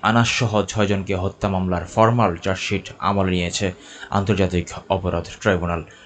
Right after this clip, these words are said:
এর মাধ্যমে জুলাই গণহত্যার আনুষ্ঠানিক বিচার শুরু হলো। গতকাল রোববার ট্রাইব্যুনালের চেয়ারম্যান বিচারপতি মোহাম্মদ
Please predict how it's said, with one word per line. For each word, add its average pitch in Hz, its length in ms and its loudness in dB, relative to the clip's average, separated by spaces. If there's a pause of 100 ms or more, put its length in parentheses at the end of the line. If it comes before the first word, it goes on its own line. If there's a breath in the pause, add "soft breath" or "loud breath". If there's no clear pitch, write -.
এর 104 120 4
মাধ্যমে 127 420 6 (240 loud breath)
জুলাই 147 280 8
গণহত্যার 123 540 4 (100)
আনুষ্ঠানিক 113 720 -2 (220)
বিচার 104 380 2
শুরু 92 260 -4
হলো। 98 240 2 (560 loud breath)
গতকাল 147 280 8
রোববার 151 320 6
ট্রাইব্যুনালের 151 580 4
চেয়ারম্যান 143 440 4
বিচারপতি 120 520 0
মোহাম্মদ 98 440 0